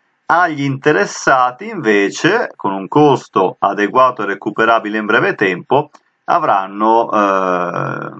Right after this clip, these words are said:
la possibilità di conoscere appieno nei dettagli l'ultimo filtro che sta dando veramente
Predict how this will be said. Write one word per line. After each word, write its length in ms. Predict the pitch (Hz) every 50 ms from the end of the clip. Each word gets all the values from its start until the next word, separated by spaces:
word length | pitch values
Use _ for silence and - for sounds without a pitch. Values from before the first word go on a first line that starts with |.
| - - - - _
la 180 | - 101 107 -
possibilità 680 | - 120 113 - - 143 180 202 190 151 135 117 101 98
di 160 | 104 120 110
conoscere 840 | - 165 180 160 131 117 110 - - - 117 113 117 123 127 - - - - _ _ _ _
appieno 840 | - - 147 147 - _ - 123 117 113 113 113 110 113 113 117 117 -
nei 200 | 120 120 120 123
dettagli 840 | 120 131 120 113 _ - 113 107 104 104 104 101 101 104 107 104 - -
l'ultimo 540 | 139 135 117 107 101 - 143 151 202 202
filtro 500 | - - - 190 185 - - - 180 190
che 100 | 185 131
sta 160 | 110 107 135 123
dando 300 | 107 95 98 98 107 123
veramente 720 | 127 113 104 92 95 98 98 85 - 107 104 98 -